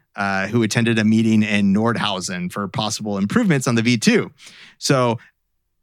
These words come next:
they had actually planned after this meeting to have a party at a local restaurant.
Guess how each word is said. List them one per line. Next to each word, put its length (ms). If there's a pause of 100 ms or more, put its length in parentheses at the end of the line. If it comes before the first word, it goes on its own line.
(160)
they 180
had 120
actually 360
planned 540
after 380
this 200
meeting 420
to 200
have 520
a 120
party 520
at 120
a 60
local 300
restaurant. 540